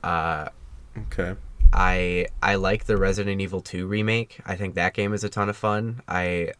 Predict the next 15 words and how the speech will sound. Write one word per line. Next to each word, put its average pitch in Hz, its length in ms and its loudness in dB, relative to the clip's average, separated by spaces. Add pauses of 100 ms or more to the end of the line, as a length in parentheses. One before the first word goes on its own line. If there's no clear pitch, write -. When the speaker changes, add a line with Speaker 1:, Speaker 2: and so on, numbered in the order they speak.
Speaker 1:
I'm 90 140 -4
really 101 220 2
looking 98 320 -2
forward 90 320 -2
to 90 80 -4
playing 90 360 -4
Resident 87 380 -4
Evil 87 220 -4
seven 90 400 -6
and 82 160 -4
eight 85 200 -4
at 107 140 -6
some 110 220 -6
point. 127 320 0 (760)
So, 107 600 4